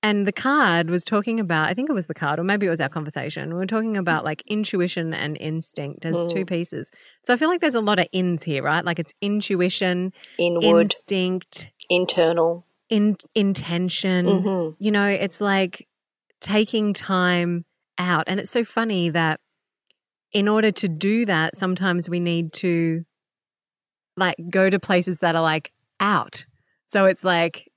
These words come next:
Speaker 1: you know, getting back into nature.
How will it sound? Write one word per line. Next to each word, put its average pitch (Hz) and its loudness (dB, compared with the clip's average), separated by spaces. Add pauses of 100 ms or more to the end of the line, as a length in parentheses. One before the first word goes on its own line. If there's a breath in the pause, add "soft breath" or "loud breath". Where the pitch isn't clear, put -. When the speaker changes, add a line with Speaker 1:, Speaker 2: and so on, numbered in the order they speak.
Speaker 1:
you 208 -2
know, 190 2
getting 185 0
back 165 -2
into 175 -2
nature. 151 -2